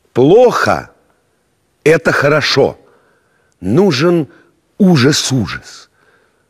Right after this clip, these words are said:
Ну давай уже, иди, нафиг ты тут нужен. Хорошо себя веди, или будет хуже. Хрен с бугра домой пришел, вопросив со вздохом:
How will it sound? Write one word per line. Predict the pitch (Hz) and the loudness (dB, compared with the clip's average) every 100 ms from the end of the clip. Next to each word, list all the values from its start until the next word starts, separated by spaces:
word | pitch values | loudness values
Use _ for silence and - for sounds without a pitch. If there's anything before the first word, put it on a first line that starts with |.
| _ | _
Ну | 127 156 | -4 0
давай | 175 175 151 95 | 2 2 2 0
уже, | 76 65 62 _ _ _ _ | -6 -16 -20 _ _ _ _
иди, | 151 131 131 98 | -2 -2 -4 -4
нафиг | 98 156 175 175 151 | -2 0 0 -4 -8
ты | - 156 | -6 -6
тут | 139 - | -6 -8
нужен. | 135 143 107 82 65 - _ _ _ _ | -4 -4 -4 -8 -12 -20 _ _ _ _
Хорошо | 117 143 143 160 170 | 0 0 0 -2 -2
себя | - 143 135 | -2 -2 0
веди, | 127 120 107 - _ _ _ _ _ _ - | -2 -2 -6 -8 _ _ _ _ _ _ -4
или | 139 165 151 | 0 2 2
будет | 127 180 277 - - | 2 0 0 -4 -16
хуже. | - 101 78 67 62 _ _ _ _ _ _ _ _ _ _ | -12 -8 -8 -12 -18 _ _ _ _ _ _ _ _ _ _
Хрен | - 127 143 202 226 196 - | -10 -4 2 2 0 -4 -12
с | 101 82 | -16 -10
бугра | 95 139 120 117 110 113 _ _ _ _ _ _ _ _ - | -4 0 2 2 0 -4 _ _ _ _ _ _ _ _ -16
домой | 87 127 131 165 175 131 - _ | -2 0 2 2 0 -2 -16 _
пришел, | 92 87 - - 202 208 170 - _ _ _ _ _ - | -10 -10 -10 0 2 2 -2 -14 _ _ _ _ _ -18
вопросив | 73 135 113 120 - - 170 - | -6 -4 -2 -2 -4 -8 -8 -8
со | 156 | -10
вздохом: | 139 117 117 160 139 - 62 | -8 -8 -4 -4 -4 -12 -20